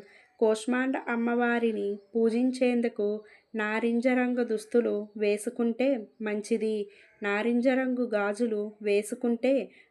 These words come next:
అంతా మంచే జరుగుతుంది. మీ ఇంటిని బంతి పువ్వులతో అలంకరించండి. ఆరెంజ్ కలర్ థీమ్‌లో అమ్మవారిని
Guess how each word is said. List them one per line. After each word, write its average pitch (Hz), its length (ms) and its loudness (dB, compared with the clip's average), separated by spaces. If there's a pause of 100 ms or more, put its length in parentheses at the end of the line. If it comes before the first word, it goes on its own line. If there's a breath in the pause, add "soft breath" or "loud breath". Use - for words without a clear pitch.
(120 loud breath)
అంతా 220 480 -2 (160)
మంచే 208 440 2
జరుగుతుంది. 214 800 -2 (420 soft breath)
మీ 240 120 2 (160)
ఇంటిని 220 460 -2 (240)
బంతి 202 360 0
పువ్వులతో 240 680 0 (360)
అలంకరించండి. 214 1080 -2 (500 soft breath)
ఆరెంజ్ 247 480 2
కలర్ 226 460 0 (320)
థీమ్‌లో 233 440 0 (300)
అమ్మవారిని 226 840 0